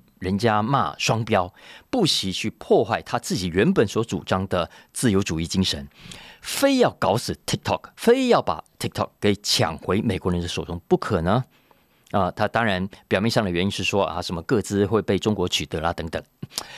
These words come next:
我想这个实在是完全说不通的，因为如果说这是一个重要的危机的话，那想想看，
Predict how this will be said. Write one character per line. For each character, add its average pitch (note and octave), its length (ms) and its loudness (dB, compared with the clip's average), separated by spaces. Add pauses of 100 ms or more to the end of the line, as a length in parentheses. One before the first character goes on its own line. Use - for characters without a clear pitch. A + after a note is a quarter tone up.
(140)
我 C#3+ 100 4
想 C3+ 140 4
这 A3 140 4
个 C#3+ 80 4
实 - 140 -4
在 A2 100 4
是 F#2+ 140 -4
完 F2+ 160 0
全 - 120 0
说 G2+ 140 0
不 F#2+ 80 -4
通 D#3 180 2
的， C#3+ 200 2
因 B2 140 4
为 A2+ 260 4 (260)
如 D#3 180 4
果 D3+ 140 4
说 C3 160 2
这 B2 160 4
是 A#2 140 -4
一 G#2+ 40 0
个 G2+ 140 -2
重 A2 260 2
要 F#2+ 260 2
的 E2 200 -2
危 E2+ 300 -2
机 D3 360 0
的 F2 240 2
话， C#3 360 0 (500)
那 F2+ 340 0 (240)
想 G2+ 180 0
想 G2 80 0
看， E2+ 240 -2